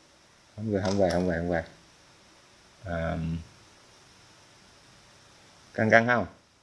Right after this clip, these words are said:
Ừ. Và như qua nấc nữa. Rồi mới trả cái này về.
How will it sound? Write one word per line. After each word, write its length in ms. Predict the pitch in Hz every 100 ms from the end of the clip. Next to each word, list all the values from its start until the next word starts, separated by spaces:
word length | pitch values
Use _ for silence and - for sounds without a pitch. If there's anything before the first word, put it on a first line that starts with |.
| _ -
Ừ. 60 | 98 87 80 - _ _ _ _ _ _ _ _ _ _ _ _ _ _ _ _ _ _ _ _ _ _ _ _ _ _ _ _ _ _ _ _ _ _ _ _ _ _ _ _ -
Và 80 | 95
như 180 | 95
qua 160 | 95 98
nấc 260 | 92 110 104
nữa. 120 | 92 - - - - - - - - - - - - - - - - - -
Rồi 100 | 92
mới 100 | 98 101
trả 100 | -
cái 220 | - 120
này 120 | 110
về. 260 | 90 90